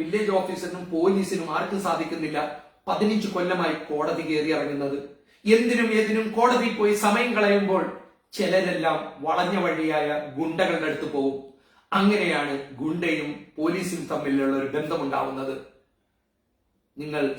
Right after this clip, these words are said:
ശ്രദ്ധിക്കണം, പോലീസ് നന്നാവണം. പോലീസ് നമ്മുടെ സഹോദരന്മാരാണ്. നമുക്കൊരാവശ്യം വരുമ്പോൾ അവരാണ്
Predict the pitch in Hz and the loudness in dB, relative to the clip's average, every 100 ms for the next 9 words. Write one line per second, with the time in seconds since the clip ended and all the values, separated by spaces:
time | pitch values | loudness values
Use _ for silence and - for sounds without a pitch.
0 | - 139 139 160 139 131 131 - _ _ | -8 -6 -4 -4 -4 -6 -8 -16 _ _
1 | _ _ _ _ _ 156 165 156 - 131 | _ _ _ _ _ -2 0 -2 -4 -6
2 | 139 147 135 127 - - - _ _ _ | -6 0 0 -2 -6 -12 -20 _ _ _
3 | _ - 170 170 170 156 147 147 151 147 | _ -6 -2 -2 -2 -4 -4 -2 0 2
4 | 165 160 151 143 139 127 123 131 - _ | 2 0 -2 -4 -4 -6 -8 -14 -20 _
5 | _ - 208 226 208 180 269 247 220 185 | _ -2 2 4 4 6 6 6 4 0
6 | 165 151 - - _ _ 156 165 185 160 | -2 -2 -4 -14 _ _ -12 -4 -2 -2
7 | 147 | -4